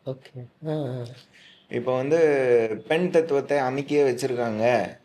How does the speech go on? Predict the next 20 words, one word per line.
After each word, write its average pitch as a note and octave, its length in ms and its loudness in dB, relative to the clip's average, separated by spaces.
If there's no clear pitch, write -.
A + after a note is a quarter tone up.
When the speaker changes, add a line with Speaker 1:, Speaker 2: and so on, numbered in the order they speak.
Speaker 1:
ஆ. B2 80 0
Speaker 2:
அப்படின்னாக்கா, C#3 420 0
நிறைய D#3+ 420 2
இது D3 180 4
வந்து C#3+ 160 0
சுக்கிராதிபத்தியத்திலேயே C#3+ 1040 2
பிறக்கும் A#2+ 320 -2
குழந்தைகள். A#2 480 -4
Speaker 1:
ஆ. D3 140 -6
Speaker 2:
இல்ல, D#3 200 0
ஒரே F3 420 4
நட்சத்திரமாவே F#3 800 0
பிறக்கும். D3 340 -4
எங்க D#3 300 2
ஆத்துல E3 140 0
எல்லாரும் G3+ 920 4
வந்து F#3 680 4
திருவோணம் E3+ 420 4
தான். D3+ 200 -2
அது C3+ 160 -8